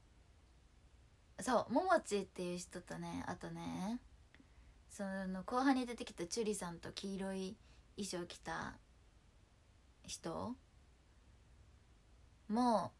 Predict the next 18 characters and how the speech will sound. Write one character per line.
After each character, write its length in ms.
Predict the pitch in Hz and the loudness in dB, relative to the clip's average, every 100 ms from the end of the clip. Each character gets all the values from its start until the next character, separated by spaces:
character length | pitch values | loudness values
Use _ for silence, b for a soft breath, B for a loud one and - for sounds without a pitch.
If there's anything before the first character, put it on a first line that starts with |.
| - | -8
あ 140 | 185 | -4
の、 100 | 185 175 170 170 180 - - - - - - - | -4 -6 -8 -10 -12 -16 -20 -20 -20 -20 -20 -18
す 180 | - 220 | -8 -4
ご 160 | 208 196 | 0 -2
い、 80 | - - - - - - - - - - - - | -4 -16 -20 -20 -20 -20 -20 -20 -20 -20 -20 0
な 160 | 226 | 2
ん 60 | 240 | 4
だ 100 | 220 | 4
ろ 100 | - | 2
う、 40 | |
声 300 | - 349 392 | 4 8 8
が 100 | 220 | 8
す 160 | 214 196 | 2 2
ご 120 | 202 | 2
い 60 | 190 | 2
良 80 | 175 | 0
く 100 | - | -4
て、 200 | 156 | -2